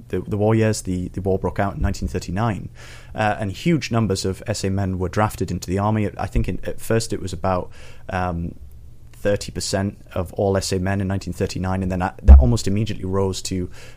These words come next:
uh, sixty percent. And then by, by sort of late nineteen forty, ninety percent of former S A men had been conscripted. And a lot of them volunteered as well. There were S A generals that fell in combat as early as, as August, uh, sorry, as early as September nineteen thirty-nine,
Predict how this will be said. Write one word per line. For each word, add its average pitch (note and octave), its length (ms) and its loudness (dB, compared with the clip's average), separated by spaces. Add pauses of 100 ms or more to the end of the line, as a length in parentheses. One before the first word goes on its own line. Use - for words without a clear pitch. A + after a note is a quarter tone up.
uh, E2 100 0
sixty - 340 -4
percent. - 300 -4
And G2+ 100 -2
then G2 100 2
by, G#2+ 400 4
by G#2 360 2
sort - 240 -4
of F2+ 300 -6
late F#2+ 180 0
nineteen F#2+ 260 -4
forty, G2 320 -2
ninety G2 340 -2
percent - 340 -6
of - 80 -12
former F#2 280 -4
S F2 160 -6
A F#2 80 -2
men F#2 200 -4
had F2+ 140 -8
been F#2 140 -6
conscripted. - 640 -6 (380)
And C#3 120 2
a - 140 -2
lot F#3 140 2
of G3+ 60 0
them A#2 120 2
volunteered A#2 480 0
as E2+ 160 -4
well. B2+ 160 2
There F2+ 100 2
were F#2+ 80 4
S - 200 0
A G2 60 2
generals G2+ 500 0
that - 160 -2
fell G#2+ 200 4
in G2 120 2
combat G2+ 380 0
as G2 140 -4
early G2+ 240 2
as, G2+ 300 -2
as F#2+ 140 -4
August, F#2+ 460 -2
uh, G#2 100 2
sorry, F#2 300 2
as - 160 -2
early G#2 180 2
as F#2+ 100 -2
September G#2 380 0
nineteen G2+ 280 0
thirty-nine, G2+ 640 -2